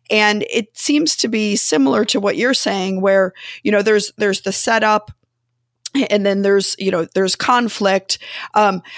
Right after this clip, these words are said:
but so for instance, I've been looking at Gertrude Bell. She's one of my new heroes.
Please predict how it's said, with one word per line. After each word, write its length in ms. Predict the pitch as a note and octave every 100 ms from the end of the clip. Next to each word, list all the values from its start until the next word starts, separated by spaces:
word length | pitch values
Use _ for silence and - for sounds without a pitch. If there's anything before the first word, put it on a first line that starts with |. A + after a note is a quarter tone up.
| - _ - G3
but 300 | A#3 G3+ - -
so 200 | - C4
for 120 | C4
instance, 380 | A#3+ G#3 G3 G3
I've 100 | G3
been 200 | G3 G3
looking 260 | G3 G#3 G3
at 140 | F#3
Gertrude 420 | G3 G3 - F3+
Bell. 240 | F3+ F3 F3+
She's 420 | - G3 F3+ - -
one 120 | F#3+
of 60 | F3+
my 100 | F3+
new 160 | F3+
heroes. 560 | G#3 F#3+ E3 E3 F#3+